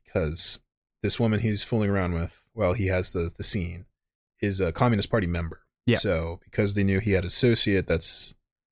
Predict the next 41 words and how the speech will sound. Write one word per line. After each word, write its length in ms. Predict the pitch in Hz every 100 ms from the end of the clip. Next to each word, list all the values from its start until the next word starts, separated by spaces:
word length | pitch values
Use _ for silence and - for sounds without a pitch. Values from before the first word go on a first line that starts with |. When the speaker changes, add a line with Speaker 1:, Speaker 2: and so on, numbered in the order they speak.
| _
Speaker 1:
it 60 | -
comes 200 | 120 107
back 220 | 101 92
to 80 | -
bite 200 | 80 78
him. 180 | - - _ _
Speaker 2:
Yeah, 160 | 113 - - -
that 220 | 110 110 -
not 200 | 120 131
just 160 | 123 107
his, 40 | 117 113 -
his 120 | 107
Speaker 1:
Yeah. 120 | 98
Speaker 2:
wife. 520 | 113 120 101 - - _ _ _
Speaker 1:
But 140 | 147 143
even 260 | 180 285
the 80 | 214
way 120 | 147
the 80 | 156
scene 200 | - 143
happens 600 | 123 120 - 85 85 - - _ -
is 100 | -
so 260 | - 127
weird. 440 | 95 95 85 82 - _ _
So, 140 | -
like, 120 | 131 120
we're, 220 | 147 - _ -
we're 80 | 151
told 240 | 214 190
earlier 180 | 147 135
in 60 |
the 60 | 120
movie 200 | 113 104
that 140 | 92
Oppenheimer 460 | 104 107 - 101 98
can 180 | - 95
learn 140 | 90
languages 360 | 92 90 90 98
pretty 240 | - 95
easily, 400 | 85 80 76 82
apparently. 380 | 87 - 76 73